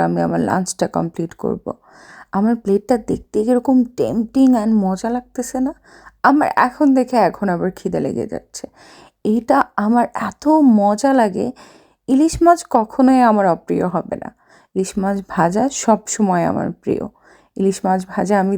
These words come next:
দেশে থাকতে যেরকম পছন্দ করতাম, বিদেশে আসার পরেও আমার এই জিনিসটা যায় নাই। আমি খুঁজে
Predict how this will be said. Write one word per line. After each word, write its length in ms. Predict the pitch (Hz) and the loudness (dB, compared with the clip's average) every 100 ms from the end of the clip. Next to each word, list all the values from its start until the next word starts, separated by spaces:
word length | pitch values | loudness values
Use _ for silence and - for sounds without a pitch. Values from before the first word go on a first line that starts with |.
| 185 | 0
দেশে 200 | 180 226 233 | 0 -2 -4
থাকতে 220 | 226 - 233 | -6 -6 2
যেরকম 300 | 254 254 247 233 | 2 4 2 0
পছন্দ 320 | 233 - 254 247 247 | -4 0 0 2 0
করতাম, 340 | 247 - 330 427 - - - _ 208 | -4 -2 -4 -4 -14 -20 -20 _ 0
বিদেশে 380 | 226 285 294 311 262 | 4 2 2 2 2
আসার 220 | 269 254 240 | 2 2 2
পরেও 260 | 202 214 - - 190 | 2 2 2 2 4
আমার 240 | 208 226 - - | 4 2 0 -2
এই 80 | 214 226 | 0 0
জিনিসটা 360 | 226 214 - 190 180 | 0 -2 0 -2 -2
যায় 180 | - - | -4 -6
নাই। 120 | - - _ _ - - 180 | -8 -12 _ _ -20 -4 0
আমি 180 | 185 202 - | 2 2 -2
খুঁজে 260 | 226 220 | -4 0